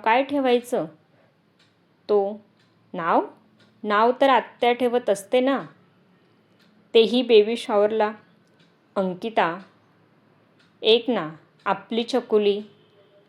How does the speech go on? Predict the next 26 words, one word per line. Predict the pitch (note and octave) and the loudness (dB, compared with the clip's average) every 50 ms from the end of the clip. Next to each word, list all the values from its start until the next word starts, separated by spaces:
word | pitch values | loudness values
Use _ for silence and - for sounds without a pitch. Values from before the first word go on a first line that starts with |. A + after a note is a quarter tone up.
| _ _ - | _ _ -4
आली | - F#3+ F3+ F#3 G3+ | -2 0 2 2 0
की | G#3 G#3 - A#3+ | -2 0 0 2
आपण | A3 G3+ G3 - - G#3 G3+ G#3 G#3 | 2 2 -2 0 -2 -2 0 0 -4
घरी | G#3 G#3 G#3 G#3 F#3+ F3 G3 - _ _ _ _ _ | -6 -4 -4 -4 -4 -4 -8 -12 _ _ _ _ _
कळवू | - G#3+ F#3+ F#3 F#3 G3+ G#3 A3 | 2 2 4 4 2 0 0 0
ना," | A3 G3+ F3+ E3+ F3+ G3+ - _ _ _ _ _ _ _ _ _ _ _ _ _ _ _ _ - | -2 -2 -4 -6 -10 -12 -18 _ _ _ _ _ _ _ _ _ _ _ _ _ _ _ _ -6
ती, | G#3+ G3 F#3 F#3 G#3 G#3+ _ _ _ _ _ _ _ _ _ _ _ _ _ _ _ _ _ _ _ | -6 -6 -6 -6 -10 -16 _ _ _ _ _ _ _ _ _ _ _ _ _ _ _ _ _ _ _
"ठीक | - C#4+ D4 D4 C#4+ | 0 0 0 2 2
आहे, | C4 A3+ G3+ F3+ D#3+ E3+ - - - F#3 | 4 4 4 2 2 -4 -8 -14 -18 -6
जसं | F3+ G3 F#3+ - C4 B3+ | -6 -6 -2 0 -2 -2
तू | B3+ - C4 C4+ C4+ C#4 C#4 - _ | 0 0 0 0 0 0 -4 -10 _
म्हणशील | A3 G#3+ A3 G#3 G3 F3+ - A#3+ A#3+ A#3 G#3 | -6 -4 -4 -4 -6 -6 -8 -10 -6 -4 -4
तसं. | F#3 F#3 - - E3+ F3+ - _ _ _ _ _ | -4 -4 -6 -14 -16 -16 -18 _ _ _ _ _
आणि | G3+ G3+ G#3 G#3+ A3 A3 - | -4 -2 -2 -2 -4 -4 -8
छकुली | A3+ G#3 - - A#3+ A#3 A3+ G3+ F#3 G3+ G#3+ - _ _ _ - _ _ _ - | -8 -8 -2 -2 -2 2 2 0 0 0 -6 -12 _ _ _ -20 _ _ _ -2
नाव | G#3+ G#3 G#3 A3 A#3 | 2 4 4 4 4
पण | A3+ B3 B3 B3+ C4 | 2 2 0 0 2
चांगलं | C4 C4 A#3 A3 G#3+ G#3+ G#3 | 0 0 0 0 0 2 2
आहे, | G3+ F#3+ F#3 G3 G#3 - _ _ _ _ _ _ _ _ | 2 2 0 -4 -10 -18 _ _ _ _ _ _ _ _
तिला | A3 A3 A3+ A3+ | -2 4 4 4
उदास | A3+ A3+ G#3 F3+ G3 G3 G#3 G3+ - - - _ _ _ _ _ _ - | 6 4 2 2 4 2 2 0 -2 -14 -20 _ _ _ _ _ _ -2
करायचं | G#3 F#3+ F#3 F#3 F#3 F#3 - A#3 A#3 | 0 2 2 0 0 -2 -4 -6 -4
नाही | A3 G#3 G3+ G#3+ | -4 -4 -4 -4
म्हणून | A3 G#3+ G#3 G#3 G#3 G#3+ G#3+ | -4 -4 -4 -4 -4 -6 -4
तो | G#3+ A3 | -4 -4
बोलतो." | G#3 F#3 F3 E3+ E3 D#3+ - D3+ D3+ | -2 -2 -2 -4 -4 -6 -12 -14 -14